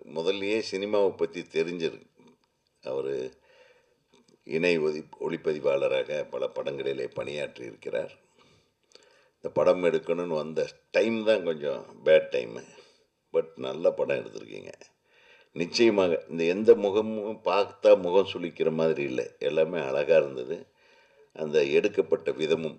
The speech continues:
பாடல் காட்சியாகட்டும், அது என்ன ரெண்டு ஹீரோ ஒரு ஹீரோயின் சப்ஜெக்டா என்னமோ தெரியல, அது எனக்கு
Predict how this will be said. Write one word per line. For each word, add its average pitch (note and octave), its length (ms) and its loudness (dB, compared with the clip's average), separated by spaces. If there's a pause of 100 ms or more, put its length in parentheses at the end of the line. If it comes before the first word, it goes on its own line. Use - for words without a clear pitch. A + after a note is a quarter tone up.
பாடல் C#2 380 -2
காட்சியாகட்டும், C2 760 -2 (600)
அது C#2+ 180 0
என்ன F2+ 220 2 (960)
ரெண்டு F#2 400 6
ஹீரோ G2 320 2 (100)
ஒரு E2+ 180 2
ஹீரோயின் D#2 500 0
சப்ஜெக்டா C#2+ 480 -2
என்னமோ C#2 300 -4
தெரியல, C2 380 -6
அது B1+ 160 -8 (540)
எனக்கு C2+ 280 -10